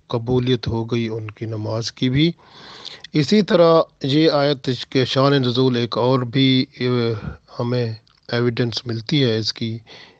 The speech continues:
एक और, कि रसूलुल्लाह सल्लल्लाहु अलैहि वसल्लम जब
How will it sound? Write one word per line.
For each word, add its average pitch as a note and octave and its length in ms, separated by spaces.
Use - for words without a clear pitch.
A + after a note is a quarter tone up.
एक A2+ 260
और, A2+ 440
कि B2 360
रसूलुल्लाह D3+ 440
सल्लल्लाहु C#3+ 360
अलैहि C3+ 160
वसल्लम C3+ 200
जब A#2 420